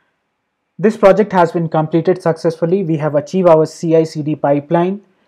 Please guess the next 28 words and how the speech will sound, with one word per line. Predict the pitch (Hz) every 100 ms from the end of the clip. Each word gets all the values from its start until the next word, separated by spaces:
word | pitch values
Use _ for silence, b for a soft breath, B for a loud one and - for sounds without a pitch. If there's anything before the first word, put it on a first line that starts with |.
| _
integrated | 190 208 226 190 190 185 165
with | 170 -
CloudFormation, | 160 180 180 180 180 180 185 185
Systems | 185 170 - 180 -
Manager, | 170 165 165 170 175 170 _ _ _ _ _
Jenkins, | 139 202 214 185 156 160 _ _ _ -
and | 156
we | 160
are | 170
able | 170 175 190
to | 185
get | 160 160
our | 147 151
E | 151
C | 147 160
two | 156
instance | 147 - 160 165 - _ _ _ _ _ _
created. | - 165 135 120 117 _ _ _ _ _ _
In | 156 175
same | 175 220
way, | 226 233
you | 196 196
can | 202 196
use | 180 202 202 - _ _ _ _ _ _ -
or | 175
you | 180
can | 180 185 180
create | 175 170 185 190 -